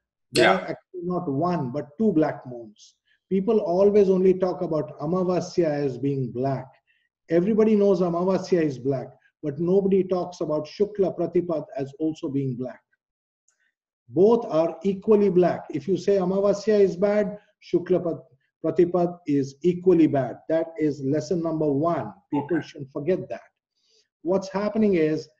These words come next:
Speaker 1: as the moon conjoins the sun, that is zero degrees separation over here, you see, that is when the moon is absolutely black. That's the Amavasya. And then the moon starts moving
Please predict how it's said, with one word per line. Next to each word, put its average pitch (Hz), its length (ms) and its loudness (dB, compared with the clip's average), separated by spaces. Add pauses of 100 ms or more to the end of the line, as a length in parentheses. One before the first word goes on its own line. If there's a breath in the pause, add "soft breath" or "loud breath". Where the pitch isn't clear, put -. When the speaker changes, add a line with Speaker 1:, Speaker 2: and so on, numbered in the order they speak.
(280)
Speaker 1:
as 190 240 0
the 202 120 2
moon 190 440 2 (560)
conjoins 175 680 0
the 190 120 2
sun, 139 440 -4
that 143 160 -6
is 139 180 -6
zero 180 280 4
degrees 165 420 2
separation 160 560 -4
over 143 220 -2
here, 139 240 -2
you 135 180 -2
see, 170 340 -8 (1040)
that 160 240 0
is 170 160 2
when 180 200 0
the 165 80 0
moon 170 220 0
is 156 140 -4 (100)
absolutely 175 760 2
black. 139 440 -2
That's 151 180 -8
the 165 260 -6
Amavasya. 147 600 -4 (720)
And 175 280 -2
then 254 260 2
the 233 100 0
moon 208 300 2
starts 202 540 -4
moving 208 760 2